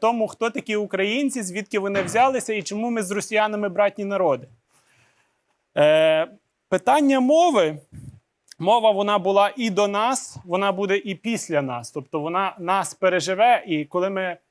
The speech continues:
піднімаємо питання мови, ми торкаємося найболючого,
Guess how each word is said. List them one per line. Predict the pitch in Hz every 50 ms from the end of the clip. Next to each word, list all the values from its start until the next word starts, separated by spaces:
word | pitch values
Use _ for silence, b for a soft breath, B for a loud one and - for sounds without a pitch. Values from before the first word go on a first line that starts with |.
| _ _ _ _ _
піднімаємо | - 196 165 190 190 196 208 214 208 202 202 196 170
питання | 190 185 - 202 208 214 202 196
мови, | 190 196 226 240 240 220 208
ми | 196 196 208 214 202
торкаємося | 202 - 190 175 - 208 202 202 202 196 190 - - 196
найболючого, | 180 185 190 175 180 214 214 226 214 - - - 131 123 131 123